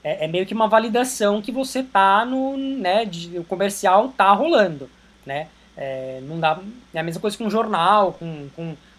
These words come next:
com, com revista, né? Se você não fizer esse tipo de mídia, né, é, impressa e mídia televisiva, é meio que quase como não, não, não tá existindo, né?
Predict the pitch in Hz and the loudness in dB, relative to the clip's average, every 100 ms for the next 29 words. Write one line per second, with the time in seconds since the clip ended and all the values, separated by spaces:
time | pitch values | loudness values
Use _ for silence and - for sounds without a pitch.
0 | _ 160 160 156 165 156 196 156 170 214 | _ -12 -10 -10 -10 -4 -2 -2 -4 -6
1 | - 147 165 175 156 180 202 196 185 175 | -6 -6 -6 -6 -8 -8 -8 0 2 2
2 | - _ - 165 175 180 170 156 170 165 | -8 _ -12 -10 -10 -12 -10 -8 -8 -6
3 | 165 254 269 190 160 151 185 226 _ _ | -2 -2 0 -2 -2 -2 -4 -4 _ _
4 | - 143 147 147 151 156 196 208 - 160 | -12 -10 -10 -4 0 4 4 2 0 -6
5 | 151 151 160 147 160 151 147 156 151 147 | -6 -8 -10 -8 -4 -4 -6 -10 -10 -14
6 | 135 170 294 320 - _ _ _ _ 156 | -12 -10 -6 -6 -8 _ _ _ _ -8
7 | 160 180 190 220 208 214 208 262 262 254 | -4 -4 -4 0 4 4 2 -6 -4 -2
8 | 262 277 285 285 285 277 277 277 262 269 | 0 -2 -4 -6 -6 -6 -6 -4 -4 -2
9 | 262 220 254 196 202 - 165 143 127 123 | 2 4 4 0 -6 -6 -8 -10 -12 -10
10 | 156 | -10